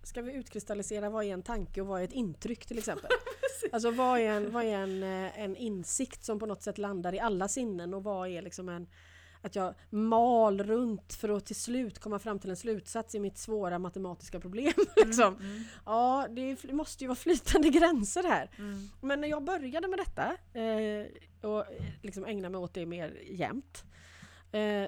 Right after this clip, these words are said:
Speaker 1: så hade jag ju en idé om att djur inte hade ett abstrakt tänkande, för det hade jag liksom lärt mig.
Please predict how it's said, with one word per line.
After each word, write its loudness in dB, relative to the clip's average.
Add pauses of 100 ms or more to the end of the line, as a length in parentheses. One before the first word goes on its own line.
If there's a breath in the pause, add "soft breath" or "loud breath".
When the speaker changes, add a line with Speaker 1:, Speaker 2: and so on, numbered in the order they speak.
Speaker 1:
så 0
hade 0
jag 4
ju 2
en 2
idé 0
om -4
att -4
djur -4
inte -4
hade -4
ett -8
abstrakt -8
tänkande, -2
för -4
det 0
hade 0
jag 0
liksom -2
lärt -4
mig. 0